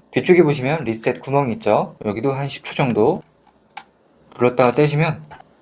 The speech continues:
이거는 조금 오래돼서 그런지 불빛도 명확하지 않아서 그냥 리셋한 다음에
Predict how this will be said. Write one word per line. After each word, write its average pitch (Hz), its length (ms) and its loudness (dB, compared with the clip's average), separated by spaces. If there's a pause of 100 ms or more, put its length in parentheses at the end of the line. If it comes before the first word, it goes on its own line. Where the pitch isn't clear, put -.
이거는 147 340 6
조금 143 260 0
오래돼서 135 380 4
그런지 117 460 0
불빛도 - 400 -6
명확하지 117 460 0
않아서 101 520 -2
그냥 120 260 2
리셋한 131 420 0
다음에 120 440 2